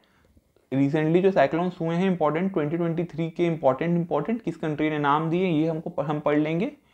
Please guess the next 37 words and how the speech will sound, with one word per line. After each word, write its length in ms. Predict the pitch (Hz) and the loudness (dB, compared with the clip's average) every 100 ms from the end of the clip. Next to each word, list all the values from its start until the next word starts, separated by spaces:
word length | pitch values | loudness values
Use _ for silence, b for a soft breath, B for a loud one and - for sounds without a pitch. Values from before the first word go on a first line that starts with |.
| b b b b - | b b b b 2
तो 360 | 147 156 - - | 4 4 0 -8
वो 220 | 123 156 | -2 4
आपका 240 | 170 165 185 | 4 4 -2
टॉपिक 380 | 151 - 208 | -2 -4 -2
लास्ट, 300 | 156 127 - | 2 2 0
ये 120 | 147 160 | -2 2
दो 160 | 151 | 2
टॉपिक 320 | 175 170 170 139 | 2 0 2 0
बचेगा, 360 | 135 151 180 285 - | 0 -2 -2 -4 -8
उसके 200 | - 165 | -4 2
बाद 80 | 170 | 2
आपका 220 | 170 190 - 147 | 2 0 4 6
अर्थ 180 | 202 - | 6 2
का 140 | 196 | -4
पोर्शन 320 | 175 160 254 | -2 -4 -6
कंप्लीट 400 | 269 160 156 160 | -4 -4 -2 0
हो 80 | 170 | 0
जाएगा, 200 | 151 202 | 0 0
ज्योग्राफी 480 | 147 139 135 135 165 | 2 4 4 2 -2
का 60 | |
एक 140 | 180 135 | -2 -2
बहुत 180 | 143 147 | -6 -6
अच्छा 260 | - 180 | -6 -4
पार्ट 300 | 175 156 - | 0 0 -2
आपका 160 | 170 180 | -2 -2
कंप्लीट 360 | 180 143 156 156 | -2 -2 0 0
हो 60 | |
जाएगा 240 | 143 147 208 | 0 2 2
बहुत 300 | 160 175 - | 2 -2 -4
अच्छे 300 | - - 120 | -12 -6 -6
से। 180 | 110 120 _ b b b b b b b b | -6 -16 _ b b b b b b b b
इसके 260 | 151 143 196 | -4 0 2
बाद 200 | 185 185 | 2 2
हम 160 | 196 190 | 0 0
पढ़ेंगे 320 | 175 190 285 | -2 -2 -4
इंडियन 360 | - 131 117 | -2 -2 0
ज्योग्राफी 540 | 117 98 95 98 - | -2 -4 -6 -12 -18